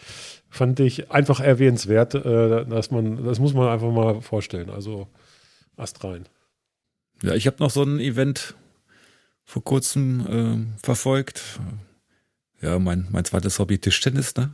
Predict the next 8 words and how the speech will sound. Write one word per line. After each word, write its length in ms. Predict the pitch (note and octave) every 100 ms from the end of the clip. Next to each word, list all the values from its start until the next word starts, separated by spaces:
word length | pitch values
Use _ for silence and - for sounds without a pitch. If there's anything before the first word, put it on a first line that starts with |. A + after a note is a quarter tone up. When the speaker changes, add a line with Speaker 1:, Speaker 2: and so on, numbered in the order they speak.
| -
Speaker 2:
Da 140 | -
gab's 280 | - G2+ -
das 160 | F#2 -
Eu-, 480 | A#2 A2 C3+ C#3+ -
Europe 520 | G#2 E3 F#3 D#3+ -
Top 340 | - C3 - - _
sechzehn 640 | G2+ F#2+ A#2+ - - D3+ C#3
Turnier. 420 | D3+ D3 D#3+